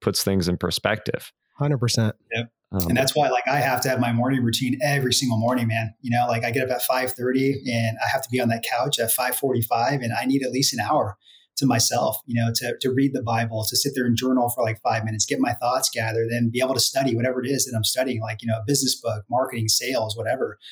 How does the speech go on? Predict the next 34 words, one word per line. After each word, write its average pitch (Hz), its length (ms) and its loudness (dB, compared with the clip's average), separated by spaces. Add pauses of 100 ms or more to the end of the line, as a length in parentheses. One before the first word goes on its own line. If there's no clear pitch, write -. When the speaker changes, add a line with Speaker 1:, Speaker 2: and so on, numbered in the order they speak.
(260)
Speaker 3:
But 120 80 2
I 117 60 2
need 127 200 2
that 113 220 0
time 113 360 -6
because 120 460 -2
that's 131 260 2
what's, 135 160 0
like, 120 200 -2
putting 127 240 2
on 117 180 2
my 127 220 0
armor, 123 580 -2
my 131 220 2
jersey, 117 600 0
like 117 140 -4
an 120 100 -4
N 127 100 0
F 120 120 -4
L 113 120 -2
player, 127 420 -2 (300)
to 143 100 -2
go 139 160 2
out 135 200 2
there 127 160 0
into 131 220 -2
the 117 80 0
entrepreneur 123 580 2
world 117 380 0
and 123 140 -2
play 127 260 0
offense 120 480 0
and 113 80 -4
serve 131 440 0